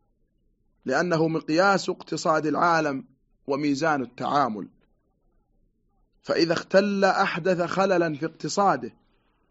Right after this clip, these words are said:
وبالتالي اختلال في التعامل، وهو فساد كبير. قال: "وأكبر من هذا كله وجود الربا إذا بيع جنس بجنسه،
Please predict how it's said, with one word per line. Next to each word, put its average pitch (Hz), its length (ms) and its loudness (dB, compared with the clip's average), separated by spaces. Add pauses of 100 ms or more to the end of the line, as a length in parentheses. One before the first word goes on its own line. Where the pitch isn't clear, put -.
(380)
وبالتالي 185 600 2
اختلال 180 680 4
في 151 80 -4
التعامل، 196 760 2 (300)
وهو 156 360 2
فساد 135 600 -2
كبير. 139 520 -2 (3000)
قال: 208 300 12
"وأكبر 208 640 8
من 196 180 2
هذا 190 360 4
كله 202 580 2
وجود 160 460 4
الربا 147 520 0 (460)
إذا 160 260 6
بيع 170 400 0
جنس 170 440 -2
بجنسه، 139 640 -2